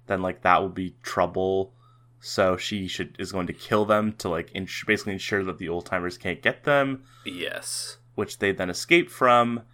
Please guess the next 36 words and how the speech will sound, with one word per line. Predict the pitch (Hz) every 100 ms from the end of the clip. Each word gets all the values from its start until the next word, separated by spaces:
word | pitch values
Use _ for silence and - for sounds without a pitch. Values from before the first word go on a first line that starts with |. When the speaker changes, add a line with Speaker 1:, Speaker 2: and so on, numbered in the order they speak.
| _ _ _ _ _ _
Speaker 1:
Meanwhile, | 110 107 107 98 95
Tiffany | - 151 147 131 123
goes | 117 110 98
to | -
her | - 113 110
old | 92 87
house | - - 127 127 127 -
and | - 98
meets | 95 95 -
Chris, | - - 135 135 131 - -
<laughs> | -
who | 113 127
is, | 107 107 113 101 - - - - - _
uh, | 98 92 87 -
she's | - - 113
described | 110 - 123 117 117 113 -
as | 107 104
a |
vampire, | 87 92 104 107 107 107 101 -
or | 104
he | - 110
is | 101
described | - 101 95
as | 92 90
a |
vampire | 95 95 92 98 92
at |
one | 90 92
point, | - 98 92 - - - -
which | 92
I | 95
think | 104 95
is | 104 95
a, | 110 101
a | 104
reasonable | 98 104 98 107 113 135 120 110 -